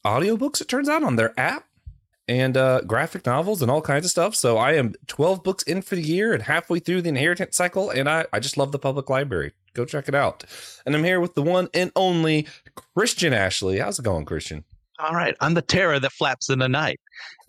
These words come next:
Speaker 2: And I,
Speaker 1: <laughs>
Speaker 2: uh, have been geeking out recently. I just finished, um, Kingdom Hearts Point Two, Birth by Sleep,
Speaker 1: Mm,
Speaker 2: uh, Fragmentary
Speaker 1: beautiful.
Speaker 2: Passage, just to get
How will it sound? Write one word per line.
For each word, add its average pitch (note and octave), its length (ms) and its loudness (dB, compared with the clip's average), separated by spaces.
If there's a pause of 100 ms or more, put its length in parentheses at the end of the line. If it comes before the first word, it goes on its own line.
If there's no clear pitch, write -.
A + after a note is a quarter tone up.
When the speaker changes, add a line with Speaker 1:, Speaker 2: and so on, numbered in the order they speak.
(100)
Speaker 2:
And G#2 680 2 (180)
I, B2+ 720 0
Speaker 1:
<laughs> - 120 -12
Speaker 2:
uh, G#2 160 2
have G#2+ 200 2
been G#2+ 140 0
geeking F#2 300 0
out F2+ 120 -2
recently. F2 680 0
I F#2+ 200 2 (420)
just A#2+ 440 0
finished, A2 720 -2 (120)
um, E2+ 580 0 (680)
Kingdom B2+ 280 2
Hearts A#2 280 -2
Point C#3+ 280 -4
Two, A#2+ 320 2
Birth A#2 280 -2
by G#2 120 0
Sleep, G2+ 380 0 (380)
Speaker 1:
Mm, F#2 80 -2
Speaker 2:
uh, G2 80 2
Fragmentary G2+ 500 -2
Speaker 1:
beautiful. G#2 220 -2
Speaker 2:
Passage, G2+ 480 -2 (260)
just - 300 -4
to F#2 380 2
get A#2+ 160 0